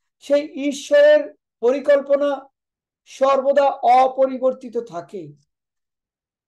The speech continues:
কারণ ঈশ্বর যিনি নিজে বদলান না বা পরিবর্তন হন না নিজের, বরঞ্চ উনি পরিবর্তন করেন মানুষের পাপের হৃদয়কে।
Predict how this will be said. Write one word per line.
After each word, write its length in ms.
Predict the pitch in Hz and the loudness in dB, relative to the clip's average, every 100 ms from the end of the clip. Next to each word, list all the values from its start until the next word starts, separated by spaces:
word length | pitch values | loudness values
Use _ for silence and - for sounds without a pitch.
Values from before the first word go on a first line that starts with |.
| _ _ _ _ _ _ _ _ _ _ _ - | _ _ _ _ _ _ _ _ _ _ _ -4
কারণ 500 | 247 277 330 330 - _ _ _ _ _ _ _ _ _ _ _ _ _ _ _ | 2 4 4 0 -12 _ _ _ _ _ _ _ _ _ _ _ _ _ _ _
ঈশ্বর 760 | 269 311 - - 320 330 330 - _ _ _ _ | -4 -4 -4 0 2 2 0 -12 _ _ _ _
যিনি 260 | 202 262 277 | -8 -4 -2
নিজে 260 | 285 311 | -2 0
বদলান 580 | 311 285 302 339 339 339 | 2 2 2 2 0 0
না 380 | 294 208 165 _ _ _ _ _ _ | -2 -2 -6 _ _ _ _ _ _
বা 80 | 233 | -4
পরিবর্তন 720 | 233 269 302 320 320 339 311 | 2 0 2 -2 -4 -4 -2
হন 220 | 277 302 | -2 -2
না 200 | 294 285 | -4 -4
নিজের, 500 | 262 247 254 214 - _ _ _ _ _ _ - | -6 -2 -2 -2 -6 _ _ _ _ _ _ -6
বরঞ্চ 360 | 226 277 269 294 | -2 0 -2 -6
উনি 180 | 277 | -6
পরিবর্তন 720 | 269 269 269 285 285 294 294 269 | -4 -4 0 0 0 -2 -2 -2
করেন 440 | 269 285 285 240 | 0 2 2 -2
মানুষের 520 | 220 240 269 220 277 269 | -2 -2 -2 0 0 2
পাপের 440 | 247 233 262 254 214 | 0 2 2 2 0
হৃদয়কে। 720 | 220 240 240 226 220 160 | -4 2 2 0 -6 -20